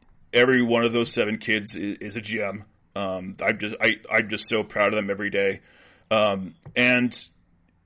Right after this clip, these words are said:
you know, and another thing, you know, people don't always think of, they don't always realize that, you know, these wars take a toll on us Koopas as well. I mean, every one of those kids i-, is an orphan from the original Mario Brothers One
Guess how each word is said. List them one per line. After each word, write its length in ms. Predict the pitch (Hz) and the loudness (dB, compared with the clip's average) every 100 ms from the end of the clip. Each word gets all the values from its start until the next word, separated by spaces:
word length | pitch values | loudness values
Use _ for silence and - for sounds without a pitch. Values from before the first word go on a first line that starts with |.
| - | 2
you 80 | 135 | 4
know, 80 | 123 | 6
and 180 | 131 131 | 6 6
another 320 | 143 151 151 | 6 4 2
thing, 400 | 156 190 147 - | 2 0 -2 -6
you 100 | 131 | 0
know, 80 | 120 | 0
people 320 | 101 131 131 | 0 -2 0
don't 180 | 135 127 | 2 2
always 220 | 120 117 - | 2 0 0
think 200 | 139 143 | -4 -4
of, 80 | - _ _ - | -10 _ _ -6
they 120 | 107 | -6
don't 340 | 110 120 131 127 | -4 0 2 2
always 240 | 127 117 | 2 0
realize 560 | 120 160 127 98 98 - | 0 2 4 2 -2 -2
that, 300 | 107 101 - | 0 0 -2
you 60 | 113 | -4
know, 280 | 92 95 - _ _ _ - | -2 -6 -10 _ _ _ -2
these 240 | 120 117 | 0 0
wars 420 | 113 139 160 127 | 0 4 6 4
take 220 | - 117 123 | -2 -4 -4
a 40 | |
toll 380 | - 123 123 117 | -2 0 2 4
on 120 | 113 | 4
us 220 | 120 120 | 4 4
Koopas 440 | - 127 139 120 113 | 0 2 4 2 0
as 100 | 104 | 0
well. 340 | 117 127 98 | 2 2 0
I 60 | 104 | 0
mean, 340 | 117 113 - - - - _ | 0 -2 -6 -16 -20 -20 _
every 260 | 120 143 156 | 4 6 4
one 220 | 139 143 | 4 2
of 80 | 131 | 4
those 280 | 123 123 - | 4 2 0
kids 600 | - 131 139 101 - - _ - - | -2 -2 0 -2 -4 -6 _ -16 -12
i-, 60 | - | -6
is 260 | 123 123 117 | 0 2 2
an 60 | 123 | 2
orphan 460 | 147 160 95 80 - _ _ | 2 0 -8 -10 -18 _ _
from 360 | - 123 113 | -4 0 0
the 240 | 110 107 101 | 0 -2 -2
original 500 | 113 117 107 110 110 | -2 -4 -6 -8 -4
Mario 260 | 107 104 104 | -2 -2 -2
Brothers 460 | 107 98 104 101 - | -4 -4 -4 -6 -6
One 480 | 113 110 101 104 | -2 0 -2 -6